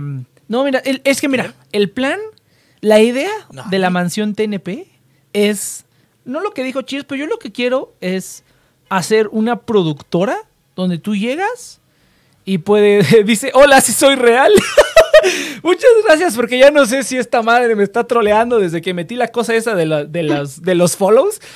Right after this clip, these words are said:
Speaker 1: No sé si son follows de test o si sí es de, de veras. La neta no lo sé, todavía no, no me acostumbro, pero hay que cambiar esta madre.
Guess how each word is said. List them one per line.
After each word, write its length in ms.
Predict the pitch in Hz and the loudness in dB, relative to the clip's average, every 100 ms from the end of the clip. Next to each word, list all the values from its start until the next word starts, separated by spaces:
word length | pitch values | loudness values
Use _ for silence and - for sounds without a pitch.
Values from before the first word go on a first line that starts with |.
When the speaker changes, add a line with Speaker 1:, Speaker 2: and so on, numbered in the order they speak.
| - | -6
Speaker 1:
No 180 | 208 254 | 2 2
sé 100 | 262 | 0
si 80 | 247 | -4
son 240 | 233 269 | -2 -2
follows 380 | 233 254 254 254 | 0 0 2 0
de 100 | 185 | -2
test 340 | - 254 - 190 | -2 -2 -4 -8
o 60 | |
si 140 | 190 175 | -8 -8
sí 180 | - 208 | -2 0
es 100 | 208 | 0
de, 100 | 208 | -2
de 100 | 160 | -2
veras. 380 | 190 185 - - - - - | 0 0 -4 -14 -18 -20 -6
La 120 | 196 | 0
neta 220 | 208 247 254 | 2 2 2
no 100 | 220 | 2
lo 100 | 185 | 2
sé, 240 | 185 165 | 0 -2
todavía 380 | 185 196 185 185 | -4 -4 -4 -4
no, 200 | 185 185 | -4 -6
no 120 | 208 | -6
me 80 | 208 | -6
acostumbro, 460 | 170 151 180 165 | -8 -10 -8 -8
pero 140 | 151 180 | -4 -4
hay 60 | |
que 120 | 220 208 | -4 -6
cambiar 240 | 165 190 | -6 -6
esta 140 | 190 | -6
madre. 260 | 156 175 | -4 -4